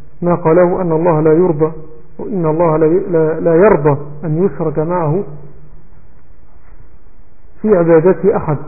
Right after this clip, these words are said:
لا ملك مقرب ولا نبي مرسل، أن المساجد لله فلا تدعوا مع الله أحدا. هذه المساجد بنيت كي يوحد الله عز وجل،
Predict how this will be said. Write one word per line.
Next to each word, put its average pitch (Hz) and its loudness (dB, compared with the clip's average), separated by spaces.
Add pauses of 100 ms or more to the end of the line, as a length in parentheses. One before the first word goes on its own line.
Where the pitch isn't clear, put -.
لا 170 4
ملك 165 2
مقرب 151 0
ولا 156 4
نبي 156 2
مرسل، 180 -2 (1300)
أن 214 2
المساجد 165 4
لله 160 0
فلا 156 2
تدعوا 165 2
مع 151 -2
الله 156 0
أحدا. 123 -8 (1300)
هذه 156 -2
المساجد 170 0
بنيت 202 4 (400)
كي 190 0
يوحد 170 2
الله 147 0 (760)
عز 165 -6
وجل، 123 -2